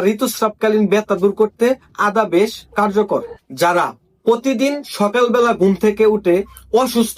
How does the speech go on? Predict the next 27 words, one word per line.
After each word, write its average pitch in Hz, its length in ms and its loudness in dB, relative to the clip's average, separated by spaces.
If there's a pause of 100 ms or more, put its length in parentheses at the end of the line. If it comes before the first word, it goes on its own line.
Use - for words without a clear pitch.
(140)
বোধ 190 180 0 (120)
করেন, 147 240 2 (540)
তারা 190 260 2 (380)
আদা 247 180 0
খেয়ে 233 320 2
দেখতে 202 240 0 (100)
পারেন। 117 200 -2 (1200)
আপনার 226 340 -2
এই 220 160 0 (100)
সমস্যা 208 460 0 (440)
অনেকটাই 214 520 0 (380)
কমে 233 260 4
যাবে। 196 260 0 (500)
খাওয়ার 220 400 2
আগে 208 180 2 (440)
এক 233 140 0 (140)
টুকরো 254 380 0 (280)
আদা 240 180 -2
খেলে 254 300 2 (640)
ক্ষুধা 226 260 2
মন্দা 226 360 2 (240)
কমে 247 340 2
যায়। 131 160 0 (180)
এছাড়াও 226 400 2 (760)
আদা 214 300 0 (160)
বমি 220 240 4
বমি 214 320 2